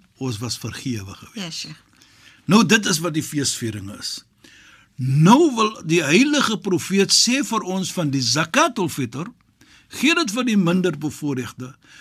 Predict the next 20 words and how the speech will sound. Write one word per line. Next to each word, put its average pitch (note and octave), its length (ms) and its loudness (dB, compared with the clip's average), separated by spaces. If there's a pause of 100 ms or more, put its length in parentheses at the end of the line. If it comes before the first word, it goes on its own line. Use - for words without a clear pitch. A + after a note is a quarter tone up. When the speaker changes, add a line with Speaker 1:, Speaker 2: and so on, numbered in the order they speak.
(160)
Speaker 1:
sodat G#3+ 560 -4
hulle D#3 400 4 (160)
ook D4 220 4
hierdie A3 480 6
dag F3 420 2 (600)
daardie C#3 340 0
feesvieringe C#3 960 -2 (540)
kan D3+ 280 -4 (460)
meedeel E3 540 2
met C3 220 -6
ons. G2+ 300 -16
Met C#3+ 140 -8
ander G3 220 -2
woorde, E3 380 -6 (760)
daardie D3+ 460 -2
iets, E3 160 -4 (580)
kyk, D3+ 220 -6
ons D#3+ 200 0
kyk E3 200 -2
mos, C3+ 400 -6